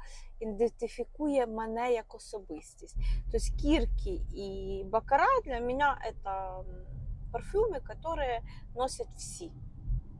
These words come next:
Ну, поэтому я не ношу. Мені достатньо, що я в мас-маркеті одягаюсь, тому хоча б аромат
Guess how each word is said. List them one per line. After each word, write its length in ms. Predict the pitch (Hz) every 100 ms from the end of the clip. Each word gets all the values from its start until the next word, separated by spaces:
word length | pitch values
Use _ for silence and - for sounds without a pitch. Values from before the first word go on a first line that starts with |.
| -
Ну, 180 | 190 180 -
поэтому 360 | 214 214 196 190 220
я 100 | 220
не 120 | 208
ношу. 400 | 202 - - - - - - - -
Мені 100 | 220
достатньо, 440 | 214 - 214 -
що 160 | 190 190
я 120 | 190
в 60 | 196
мас-маркеті 580 | 202 208 190 190 185
одягаюсь, 420 | 190 190 170 156 -
тому 280 | - - -
хоча 200 | 196 202
б 120 | 190 185
аромат 520 | 208 202 208 262 415